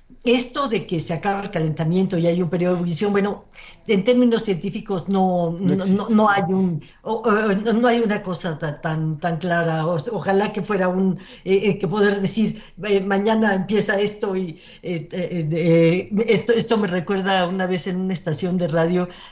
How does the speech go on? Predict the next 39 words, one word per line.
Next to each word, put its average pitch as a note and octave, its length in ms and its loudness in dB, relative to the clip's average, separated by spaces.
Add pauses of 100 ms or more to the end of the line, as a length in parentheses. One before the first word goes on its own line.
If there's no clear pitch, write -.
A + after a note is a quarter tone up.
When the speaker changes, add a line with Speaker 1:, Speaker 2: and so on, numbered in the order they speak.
Speaker 1:
en, C#3 380 2
em, C3+ 760 2 (220)
en, D#3+ 200 2 (120)
no, F3+ 220 2
no, F3 320 4
no F3 160 0
recuerdo E3+ 280 0
en D#3 60 -4
qué F3+ 60 0
lugar E3 220 2
del E3 100 2
interior D#3+ 300 0
de E3+ 80 2
la D#3+ 100 -2
República, E3+ 560 -4 (340)
eh, F3 160 -4
donde E3 260 2
estaba G3 320 2
y F#3 100 2
empezaron G3 500 -2
a F3 40 -2
anunciar, E3 520 -2 (240)
este, F3+ 340 -6
que G3+ 100 2
mañana C4 600 2
entra C4 360 0
el G3+ 160 -2
niño, A3+ 460 2 (300)
mañana B3 480 0
entra C4+ 300 -2
el B3 140 0
niño A#3 320 0 (100)
a A#3 140 -2
tal A3+ 240 -2
hora. B3 260 -6
<laughs> - 60 -18 (420)
O C4 80 -2
sea, - 280 0
¿cómo, - 480 -14